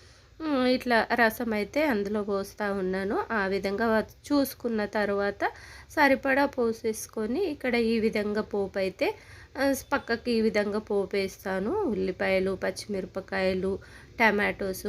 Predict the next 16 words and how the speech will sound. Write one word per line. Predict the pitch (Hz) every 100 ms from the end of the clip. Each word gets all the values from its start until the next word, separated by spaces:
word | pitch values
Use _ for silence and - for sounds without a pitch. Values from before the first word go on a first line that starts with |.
| 196
మునక్కాయలు, | 202 190 190 - 190 190 185 190 180 -
అవెల్లి | 214 220 226 220 240 -
ఎండుమిర్చి, | 214 202 214 202 - - 196 - 240
అవెల్లి | 226 214 214
అయితే | 226 196 381
పోపు. | 330 214 185 - 185
ఫస్ట్ | - 220 - - 294
ఆవాలు, | 202 185 196 202
జీలకర్ర | 190 185 175 190 185
వేస్తాను | 175 - - 175 180
పోపులో. | - 175 165 202 359 - - - - - -
తర్వాత | 320 285 269 269 311
సెకండ్ | 269 233 226 220 240 240
ఇవన్నీ | 226 214 202 214
వేసి | 202 202 339
కొంచెం | 359 254 247 233 311